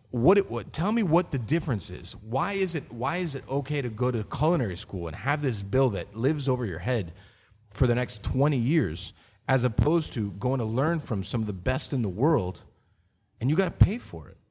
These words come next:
Like, you know, I, I just, I don't totally understand it. I was,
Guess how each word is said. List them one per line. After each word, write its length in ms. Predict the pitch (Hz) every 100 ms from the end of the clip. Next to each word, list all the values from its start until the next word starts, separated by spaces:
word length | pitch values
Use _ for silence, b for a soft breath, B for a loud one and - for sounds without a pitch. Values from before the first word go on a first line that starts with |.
| -
Like, 280 | 120 - - b b b _ - - _ _ _ _ -
you 160 | 175
know, 220 | 220 160 175
I, 180 | 139 147
I 100 | -
just, 220 | 123 143 -
I 80 | 120
don't 180 | 139 160
totally 200 | 170 170
understand 320 | 165 165 190
it. 80 | 139
I 80 | 117
was, 160 | 120